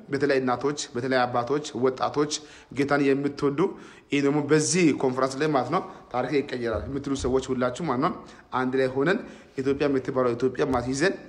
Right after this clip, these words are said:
ወደ ጌታ እንቀርባለን። ስለዚህ በዛ ቦታ ላይ የማይመጣ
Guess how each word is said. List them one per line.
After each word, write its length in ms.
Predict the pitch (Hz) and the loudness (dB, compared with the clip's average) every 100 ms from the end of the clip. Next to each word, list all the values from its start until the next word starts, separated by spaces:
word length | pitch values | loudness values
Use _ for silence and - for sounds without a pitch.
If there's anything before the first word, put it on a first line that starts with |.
| - - - | -20 -14 -6
ወደ 160 | 120 131 | 0 2
ጌታ 180 | 131 135 | 2 0
እንቀርባለን። 580 | 120 117 107 101 95 95 | 0 0 0 -2 -4 -8
ስለዚህ 380 | - 120 123 196 - - - _ _ _ _ - | -10 -6 -2 -2 -4 -20 -20 _ _ _ _ -6
በዛ 240 | 127 123 135 | -2 2 2
ቦታ 200 | 123 123 | 2 0
ላይ 120 | 135 180 - - - 120 | 0 0 -6 -18 -6 -2
የማይመጣ 560 | 123 131 139 139 131 | 2 2 4 2 0